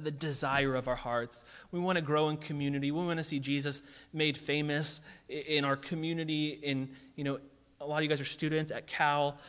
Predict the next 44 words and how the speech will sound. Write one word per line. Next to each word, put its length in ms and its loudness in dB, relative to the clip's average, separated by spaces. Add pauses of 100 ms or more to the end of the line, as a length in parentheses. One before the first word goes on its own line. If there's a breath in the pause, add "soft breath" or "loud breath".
(160 loud breath)
We 60 0
want 160 0
to 40 0
see 140 0
Jesus 280 -2
made 140 -2
famous 340 -2
there. 360 2 (220 loud breath)
We 80 0
want 160 4
to 60 0
see, 500 2 (200 loud breath)
you 220 2
know, 240 4 (160)
the, 220 -4
the 160 6
community 720 2
of 100 -4
Christ, 640 -2 (640 soft breath)
um, 300 -6 (680)
just 160 -6 (100)
operating 520 6
in 80 0
a 40 2
way 200 4
where 140 0
we're 140 0
giving 400 0
glory 340 0
to 80 -4
God. 260 -10 (720 soft breath)
So 120 2
let's 140 6
pray 180 2
and 80 4
ask 200 4
that 100 2
the 80 0
Lord 160 2
would 100 0
do 120 2
that 160 2
in 100 -4
us. 240 -10